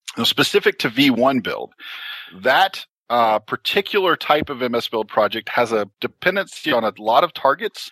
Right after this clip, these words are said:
that actually, um, perform the same functionality that the new build orchestration is trying to do,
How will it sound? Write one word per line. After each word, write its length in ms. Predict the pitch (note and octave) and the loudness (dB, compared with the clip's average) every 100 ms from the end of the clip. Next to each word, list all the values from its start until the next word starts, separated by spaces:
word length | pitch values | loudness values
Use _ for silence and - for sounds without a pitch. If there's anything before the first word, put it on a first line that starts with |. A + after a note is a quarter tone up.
| _ - | _ 0
that 160 | B2+ - | 2 4
actually, 720 | C#3 E3 - D#3+ D3+ C3 A#2+ - - - | 2 2 2 2 2 0 -2 -8 -12 0
um, 460 | A#2+ G#2+ G2+ G2+ - _ | 4 4 2 -4 -18 _
perform 500 | - C3 - D#3 E3+ | -12 -10 -4 0 0
the 100 | D3 | 0
same 380 | - D3 C#3+ D3+ | -2 0 0 -2
functionality 800 | - D3 D3 C3+ A#2+ C3 D#3 E3 | -2 -2 -2 -2 2 2 2 2
that 220 | C3+ A#2+ - _ | 2 2 0 _
the 100 | A2+ | -2
new 200 | A2 C3+ | 0 0
build 260 | A#2+ A#2+ G#2 | 2 2 4
orchestration 640 | A2 A#2 - A2 A2 G#2 | 2 0 2 2 2 0
is 80 | F#2+ | -4
trying 340 | - G2+ F#2+ F#2+ | -2 0 0 -4
to 100 | F2 | -8
do, 200 | E2 | -8